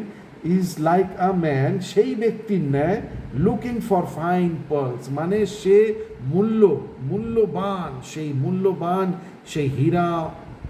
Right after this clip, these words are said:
জোহর, পান্না, যা যা কিছু মূল্যবান,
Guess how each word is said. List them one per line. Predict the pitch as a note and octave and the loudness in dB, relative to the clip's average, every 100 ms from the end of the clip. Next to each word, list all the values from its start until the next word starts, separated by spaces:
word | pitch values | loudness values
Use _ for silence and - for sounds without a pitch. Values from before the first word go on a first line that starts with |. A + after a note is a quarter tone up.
| - | -6
জোহর, | D#3 D#3 F3+ F3+ E3+ C3 - | 0 2 6 6 4 -2 -4
পান্না, | D3+ E3+ E3 E3 D3+ B2+ - | -4 -2 -2 -2 -2 -6 -6
যা | F#3+ G#3+ | -4 -4
যা | G#3+ | -4
কিছু | G3+ G#3 F#3+ | -2 0 2
মূল্যবান, | E3+ F#3+ G3 F#3 F3 D#3+ C3+ | 4 4 4 4 2 -2 -4